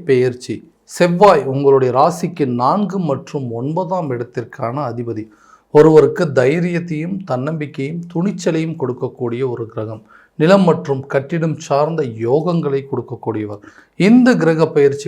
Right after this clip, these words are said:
காலகட்டங்கள் அப்படின்னு பார்த்தீங்கன்னா, ஆறு பன்னிரெண்டு ரெண்டாயிரத்தி இருபத்தஞ்சு முதல் பதினொன்னு ஒன்னு ரெண்டாயிரத்தி இருபத்தி ஆறு வரை நடைபெறவிருக்கு.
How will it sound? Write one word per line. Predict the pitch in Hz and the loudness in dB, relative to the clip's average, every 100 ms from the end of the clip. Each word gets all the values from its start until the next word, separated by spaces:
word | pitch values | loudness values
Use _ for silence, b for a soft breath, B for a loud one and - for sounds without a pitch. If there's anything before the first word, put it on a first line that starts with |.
| 131 | -4
காலகட்டங்கள் | 131 131 123 127 127 | -2 -2 -4 -4 -4
அப்படின்னு | 123 123 123 | -4 -4 -6
பார்த்தீங்கன்னா, | 110 120 123 110 127 | -6 -8 -8 -4 0
ஆறு | 160 170 | 0 0
பன்னிரெண்டு | 151 131 127 127 123 | -2 -2 -4 -4 -6
ரெண்டாயிரத்தி | 113 127 127 117 117 | -4 -6 -6 -6 -8
இருபத்தஞ்சு | 123 131 131 117 117 117 | -6 -6 -8 -10 -10 -10
முதல் | 110 147 - | -10 -10 -6
பதினொன்னு | 131 143 170 170 147 | -6 -4 -2 0 -2
ஒன்னு | 127 127 117 | -2 -6 -6
ரெண்டாயிரத்தி | 117 127 123 - | -6 -8 -8 -10
இருபத்தி | 123 135 135 117 104 98 | -6 -6 -8 -10 -8 -2
ஆறு | 143 165 120 | -2 0 -4
வரை | 120 156 | -6 -6
நடைபெறவிருக்கு. | 117 113 117 113 110 110 | -6 -8 -6 -8 -10 -14